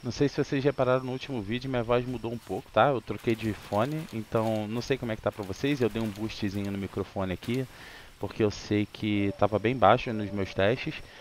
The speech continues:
Mas diz aí nos comentários se vocês estão achando legal, se o fone tá bom, se não tá. E é lógico, aproveitando isso, curte e compartilha esse vídeo e se inscreve no canal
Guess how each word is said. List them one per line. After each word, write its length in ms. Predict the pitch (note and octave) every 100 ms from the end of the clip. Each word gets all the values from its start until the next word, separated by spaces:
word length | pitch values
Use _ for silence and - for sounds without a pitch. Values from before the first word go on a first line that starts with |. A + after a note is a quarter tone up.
| - - G2+
Mas 420 | G2+ G#2 G#2 G2 - - -
diz 220 | A#2+ E3+
aí 120 | F#3
nos 140 | F3+ D#3
comentários 480 | D#3 C3+ B2+ C3 -
se 100 | A#2
vocês 160 | A2+
estão 140 | - A2
achando 240 | - A2+
legal, 380 | G2+ F#2 B2 B2+
se 100 | -
o 20 |
fone 280 | - G2+ F#2+
tá 120 | -
bom, 240 | F2+ B2
se 140 | B2+ G2+
não 160 | F2
tá. 260 | F2 G2+ C3 - - - -
E 160 | D3+ E3
é 120 | -
lógico, 380 | D3 G#2+ B2+ C3+
aproveitando 640 | B2 G#2 G#2+ - A2 B2
isso, 260 | B2+ D#3 -
curte 340 | - E3+ E3 F3+
e 20 |
compartilha 580 | E3+ D#3 C#3 A#2+ C3 E3+
esse 160 | -
vídeo 360 | D#3+ C#3+ E3 F3
e 40 |
se 120 | E3+ G3+
inscreve 340 | - D3 D3
no 100 | D3+
canal 360 | F3+ E3 B2